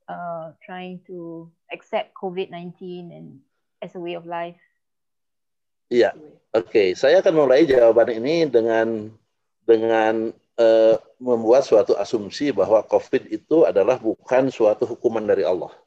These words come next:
Speaker 2: Buat
Speaker 1: Hmm.
Speaker 2: saya, saya melihatnya inilah waktunya bahwa alam itu harus berubah. Nggak ada orang yang percaya ketika covid terjadi sehingga pesawat terbang nggak bisa terbang.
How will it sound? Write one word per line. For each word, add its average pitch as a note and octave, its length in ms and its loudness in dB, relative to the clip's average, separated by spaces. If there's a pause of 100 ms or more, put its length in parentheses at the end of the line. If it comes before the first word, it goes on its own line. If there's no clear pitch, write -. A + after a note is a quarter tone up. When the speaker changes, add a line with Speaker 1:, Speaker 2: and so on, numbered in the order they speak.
(1160)
Speaker 2:
Buat G#2+ 320 0
Speaker 1:
Hmm. - 60 -6
Speaker 2:
saya, B2+ 340 4
saya B2 200 2
melihatnya A2+ 680 -2
inilah C3+ 600 0
waktunya A#2+ 800 -2 (760)
bahwa A2 220 0
alam B2 380 2
itu A#2+ 160 -2
harus A#2+ 240 2
berubah. F#2+ 560 -8 (560)
Nggak D3+ 280 -2
ada D#3 80 4
orang D3+ 260 4
yang C#3 140 0
percaya C3 400 2
ketika G#2+ 360 0
covid - 320 0 (120)
terjadi G2+ 600 0
sehingga G#2+ 320 -2
pesawat A#2 320 0
terbang B2 320 0
nggak A2+ 160 2
bisa A2 160 -4
terbang. A2+ 400 -2